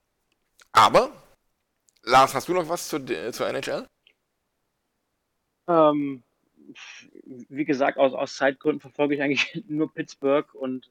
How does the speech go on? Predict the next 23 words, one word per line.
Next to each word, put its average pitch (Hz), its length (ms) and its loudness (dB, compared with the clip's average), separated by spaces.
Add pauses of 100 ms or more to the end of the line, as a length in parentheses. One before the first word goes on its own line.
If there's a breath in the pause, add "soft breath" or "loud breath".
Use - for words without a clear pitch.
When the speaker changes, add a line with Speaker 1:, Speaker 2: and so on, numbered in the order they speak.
Speaker 2:
ähm, 120 400 -10 (1500)
ja, 110 440 -4 (1200)
ich - 160 -14
bin 139 140 -2
da 135 100 4
auch 135 160 -2
eher 131 220 2
so 123 100 -6
wie 127 100 2
André 131 340 0
eingestellt. 131 880 -2 (140)
Dieses 131 300 -4
Jahr 131 380 6
ist - 220 -14
halt 131 180 -2
so, - 160 -20 (880)
ja, 110 360 0 (160)
ich - 100 -20
bin 131 120 -10
da 127 60 -6
nicht 131 160 -8
so - 80 -12
ganz 131 440 -4